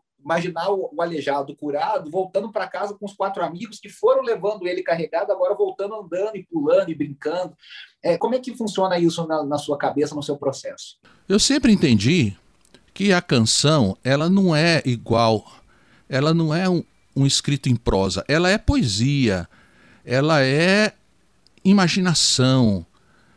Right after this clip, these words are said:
Speaker 2: ela é criatividade, porque se eu f-, conto um relato, né, do mesmo jeito que, que ele está ali, por exemplo, as coi-, as próprias coisas na Bíblia,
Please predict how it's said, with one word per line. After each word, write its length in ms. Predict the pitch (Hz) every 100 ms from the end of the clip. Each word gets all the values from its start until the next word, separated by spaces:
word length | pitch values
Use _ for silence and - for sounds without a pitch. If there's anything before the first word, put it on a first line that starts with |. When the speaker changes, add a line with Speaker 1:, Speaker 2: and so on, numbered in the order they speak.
| _ _
Speaker 2:
ela 220 | - 127 135
é 100 | 160
criatividade, 1000 | - 180 - 175 185 113 117 127 117 -
porque 400 | 160 - 185 185 - - - - _ _ _ _
se 200 | - 208
eu 80 | 214
f-, 140 | - -
conto 360 | - 233 262 220
um 80 | 208
relato, 600 | 185 165 135 110 - 101 - _ _ _ _ _ _ -
né, 220 | 127 156
do 160 | 147 156
mesmo 300 | 240 208 160
jeito 280 | 156 151
que, 200 | - 147
que 160 | - -
ele 100 | 127
está 400 | 123 - 123 104 - _ _
ali, 360 | - 117 170 147
por 160 | - 107
exemplo, 340 | 107 127 -
as 80 | -
coi-, 240 | - 123
as 160 | 120 101
próprias 340 | - 143 135
coisas 300 | - 127 117
na 140 | 107 101
Bíblia, 440 | 113 175 120 95